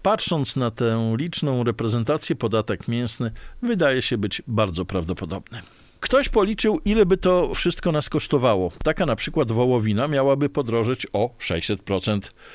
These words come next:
Już dziś jest drogo, a przy takich podatkach cena za kilogram wynosiłaby około trzysta złotych. Kogo byłoby na to stać? Podejrzewam, że niewielu.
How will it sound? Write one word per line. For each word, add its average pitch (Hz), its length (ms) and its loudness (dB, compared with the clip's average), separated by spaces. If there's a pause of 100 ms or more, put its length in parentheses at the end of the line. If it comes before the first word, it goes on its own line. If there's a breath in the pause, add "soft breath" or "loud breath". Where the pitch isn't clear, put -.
(180 loud breath)
Już 95 160 -2
dziś 180 260 -2
jest 110 240 0
drogo, 107 480 0
a 123 140 4
przy 107 240 -2
takich 180 340 -4
podatkach 143 560 -2
cena 175 280 -2
za 151 160 -2
kilogram 147 500 -2
wynosiłaby 135 540 0
około 127 340 0
trzysta - 360 -6
złotych. 101 440 -2 (480 loud breath)
Kogo 143 280 2
byłoby 135 300 4
na 131 120 2
to 131 140 -2
stać? - 380 -4 (220)
Podejrzewam, 95 600 0
że 120 180 -2 (300 loud breath)
niewielu. 185 480 2